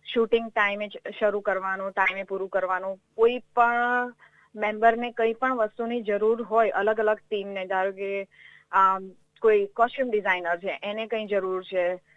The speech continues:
તો એ પણ વ્યક્તિ, દરેક વ્યક્તિને જેને પણ કંઈ જરૂર હોય તો એ ડાયરેક્ટ મારી પાસે આવે,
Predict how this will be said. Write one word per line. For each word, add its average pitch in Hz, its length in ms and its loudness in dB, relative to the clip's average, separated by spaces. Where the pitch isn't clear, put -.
તો 220 120 4
એ 214 120 6
પણ 247 220 0
વ્યક્તિ, 233 260 0
દરેક 247 360 6
વ્યક્તિને 254 720 -2
જેને 214 280 0
પણ 269 180 -2
કંઈ 254 180 -2
જરૂર 240 320 2
હોય 233 260 0
તો 226 120 -4
એ 220 200 4
ડાયરેક્ટ 208 380 0
મારી 196 280 -2
પાસે 214 300 0
આવે, 185 340 0